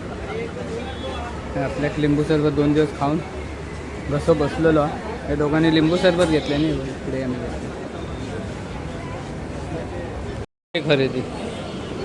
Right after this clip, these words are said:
रुमाल घेतलं. हं? किती घेतलं? पाच, पाच रुमाल घेतलं. आता चला पुढे जाऊया.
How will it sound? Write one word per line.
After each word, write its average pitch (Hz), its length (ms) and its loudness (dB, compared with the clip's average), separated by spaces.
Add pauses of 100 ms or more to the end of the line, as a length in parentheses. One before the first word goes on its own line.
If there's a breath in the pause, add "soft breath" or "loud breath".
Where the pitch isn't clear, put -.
(400)
रुमाल 151 320 4
घेतलं. 127 340 0 (720)
हं? 165 100 0 (640)
किती 170 180 0
घेतलं? 147 240 6
पाच, 156 240 4 (1080)
पाच 156 260 4
रुमाल 147 340 4
घेतलं. 165 440 0 (220)
आता 131 200 -4
चला 139 280 4 (200)
पुढे 165 180 8
जाऊया. 123 280 2